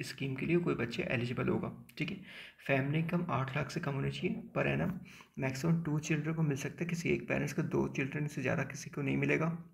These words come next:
ठीक है। अगर कोई parents है, उसके दो बच्चे, दोनों बच्चों को मिलने का चांस है। अगर तीन बच्चे, तब भी दो ही बच्चों को मिल सकता है, ठीक है। Maximum टू children है per parent।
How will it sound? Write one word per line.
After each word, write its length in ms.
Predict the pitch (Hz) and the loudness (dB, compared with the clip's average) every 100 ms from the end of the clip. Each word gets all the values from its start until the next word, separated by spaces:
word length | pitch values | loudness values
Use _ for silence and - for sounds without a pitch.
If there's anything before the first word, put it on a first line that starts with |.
| - | -20
ठीक 140 | - 190 | -10 -4
है। 60 | |
अगर 80 | 143 | -2
कोई 200 | 139 135 | 0 2
parents 360 | 135 127 135 180 | 4 4 4 0
है, 60 | |
उसके 180 | 175 175 | 2 2
दो 160 | 175 131 | 2 0
बच्चे, 280 | 131 - | 0 4
दोनों 280 | 170 139 143 | 4 6 4
बच्चों 240 | 143 - - | 0 -4 -2
को 80 | |
मिलने 260 | 147 117 123 | 0 2 4
का 60 | 131 | 4
चांस 320 | 107 113 110 | 2 2 0
है। 160 | - - - - _ - | -4 -8 -20 -20 _ -2
अगर 140 | 143 | 0
तीन 320 | 143 143 160 | 0 2 4
बच्चे, 260 | 165 165 190 | 4 4 4
तब 140 | 185 | 4
भी 140 | 135 160 | 2 4
दो 160 | 156 | 6
ही 60 | 147 | 6
बच्चों 280 | 151 - 170 | 4 0 2
को 80 | 156 | 2
मिल 160 | 67 | 2
सकता 300 | 127 - - | 0 0 -2
है, 260 | 127 - - _ - | -4 -6 -16 _ -6
ठीक 120 | - | -4
है। 180 | - - - | -4 -4 0
Maximum 400 | 127 123 165 160 | 2 2 2 2
टू 200 | 143 - | 2 2
children 360 | 143 127 143 | 2 2 2
है 140 | - - | 2 2
per 120 | 135 | 2
parent। 400 | - - - | 2 0 -2